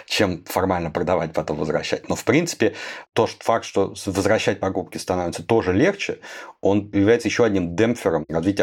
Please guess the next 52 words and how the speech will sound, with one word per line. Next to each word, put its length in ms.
спонтанных 540
покупок 420
в 40
онлайне. 420
Я 140
не 120
видел 220
никаких 360
исследований, 440
которые 280
бы 60
сопоставили 640
вместе 500
все 160
эти 140
каналы, 520
они 200
изучаются 400
как 180
по 120
отдельности. 560
Мое, 480
как 160
бы, 100
видение 380
литературы, 500
того, 160
что 140
мы 80
сейчас 180
видим, 320
а, 140
исследования 420
на 120
эту 120
тему, 260
что 160
это 120
на 100
самом 200
деле 100
балансирует 760
друг 260
друга, 220
все 180
эти 120
разные 300
эффекты. 320
И 40
поэтому, 320
в 100
принципе, 520